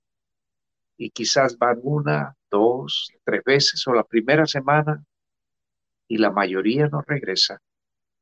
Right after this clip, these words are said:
Pero tuvieron que pagar la cuota mínima o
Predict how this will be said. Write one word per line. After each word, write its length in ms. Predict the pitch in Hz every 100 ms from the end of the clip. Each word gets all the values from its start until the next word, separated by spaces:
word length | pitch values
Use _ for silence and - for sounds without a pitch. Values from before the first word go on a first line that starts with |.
| _ _ _ _ -
Pero 420 | 220 208 185 156 _ _ _ _ _ _
tuvieron 380 | - 147 202 185
que 200 | - 165 - _ _ _ _ _ _
pagar 460 | - 120 120 131 143
la 160 | 135 107
cuota 360 | - 120 -
mínima 680 | 110 123 160 170 160 151 151
o 320 | 120 104 -